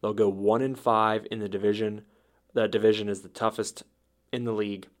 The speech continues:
They'll go two and seven at home, two and six on the road. And, uh, you know, John Gruden's one hundred million dollar ten-year contract or whatever it is, is not,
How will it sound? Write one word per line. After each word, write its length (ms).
They'll 140
go 80
two 260
and 120
seven 340
at 60
home, 520
two 200
and 140
six 300
on 100
the 80
road. 400
And, 440
uh, 340
you 100
know, 60
John 340
Gruden's 320
one 160
hundred 300
million 340
dollar 540
ten-year 300
contract 540
or 20
whatever 340
it 60
is, 220
is 200
not, 480